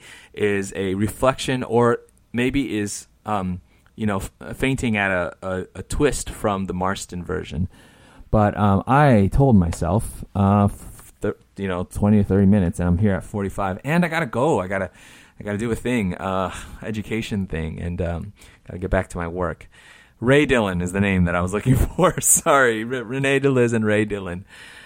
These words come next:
uh, uh, on Legend of Wonder Woman,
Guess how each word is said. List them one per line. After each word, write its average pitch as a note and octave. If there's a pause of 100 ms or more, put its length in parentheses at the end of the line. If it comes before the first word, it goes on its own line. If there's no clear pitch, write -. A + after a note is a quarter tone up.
(180)
uh, E2+ (380)
uh, D#2 (420)
on F2
Legend F2
of E2
Wonder D#2+
Woman, C2